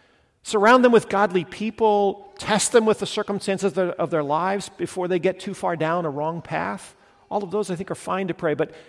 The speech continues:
it's not okay to pray, "God, make that person do what I think they ought to do." Another thing I've learned about prayer, a fourth thing, is that my prayers align me with God. God uses my prayers to shape,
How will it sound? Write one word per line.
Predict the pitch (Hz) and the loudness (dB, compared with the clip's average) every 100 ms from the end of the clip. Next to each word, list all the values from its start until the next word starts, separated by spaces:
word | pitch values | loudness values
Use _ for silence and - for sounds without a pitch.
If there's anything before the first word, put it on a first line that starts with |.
| - _ _ _ _ _ - | -20 _ _ _ _ _ -10
it's | 175 - | -10 -2
not | 196 202 | 0 0
okay | - 160 | 0 -2
to | |
pray, | 147 156 | -2 -4
"God, | 131 165 151 147 | 0 0 0 0
make | 165 185 185 | 4 4 4
that | 160 | 0
person | - 165 - 143 | 0 -6 -4 -8
do | 135 147 139 | -6 -4 -2
what | 131 | -2
I | 127 | -4
think | - 143 | -6 -10
they | 143 | -8
ought | 131 139 - | -6 -6 -8
to | 131 | -14
do." | 127 135 127 _ _ _ _ _ _ _ _ _ | -12 -14 -16 _ _ _ _ _ _ _ _ _
Another | - 208 220 | 2 2 4
thing | 220 196 | 4 4
I've | 175 | 4
learned | 170 196 | 4 2
about | 175 156 | 4 4
prayer, | - 190 170 | 2 0 2
a | |
fourth | 151 196 202 | 0 2 2
thing, | - 180 156 | 2 -2 -2
is | 147 | 0
that | 165 | 0
my | 165 | 0
prayers | 160 - 196 185 | -2 0 2 4
align | 147 147 160 208 214 | 4 4 4 4 2
me | 175 151 | 0 0
with | 151 - | -4 -2
God. | 220 208 135 110 - - _ _ _ _ _ - | 0 2 0 -2 -12 -20 _ _ _ _ _ 4
God | 214 180 | 4 4
uses | 247 196 160 | 2 2 4
my | 175 | 2
prayers | - 196 185 | 4 2 2
to | 147 | -2
shape, | - - 202 226 | -6 2 2 0